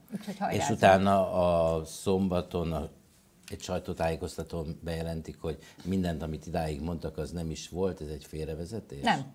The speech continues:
Speaker 1: Szombaton azt jelentjük be, hogy tessék megnézni, így foglaltuk össze mindazt, amit eddig mondtunk. Az oktatás rendbehozásáért, az egészségügy rendbehozásáért.
Speaker 2: Miért mondták le a kongresszust? Imádnak kongresszusost játszani.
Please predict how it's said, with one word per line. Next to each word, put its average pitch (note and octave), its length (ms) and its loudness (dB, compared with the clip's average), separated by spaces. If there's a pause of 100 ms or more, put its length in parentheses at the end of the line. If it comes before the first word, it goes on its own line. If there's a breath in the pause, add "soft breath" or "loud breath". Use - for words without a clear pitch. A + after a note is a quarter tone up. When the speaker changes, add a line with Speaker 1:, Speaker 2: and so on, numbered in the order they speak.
(160)
Speaker 1:
Szombaton F3+ 480 -4
azt F#3+ 200 -6
jelentjük A3 500 -2
be, A3 100 -4
hogy G#3+ 160 -4
tessék G#3+ 420 -8
megnézni, E3 640 -2 (400 loud breath)
így B3+ 240 2
foglaltuk E3+ 600 -2
össze F3+ 300 -6
mindazt, G#3 600 -2
amit D#3 260 -8
eddig D#3+ 260 -8
mondtunk. D3 600 -8
Az D#3+ 140 -6
oktatás G3+ 560 -4
rendbehozásáért, D#3+ 1000 -6
az C#3+ 140 -10
egészségügy E3+ 640 -4
rendbehozásáért. D3 1080 -6
Speaker 2:
Miért A#2+ 160 4
mondták D3 380 2
le C#3+ 80 2
a C#3 60 4
kongresszust? F#2+ 580 0
Imádnak D2 520 -2
kongresszusost D2 800 -8
játszani. C#2+ 640 -12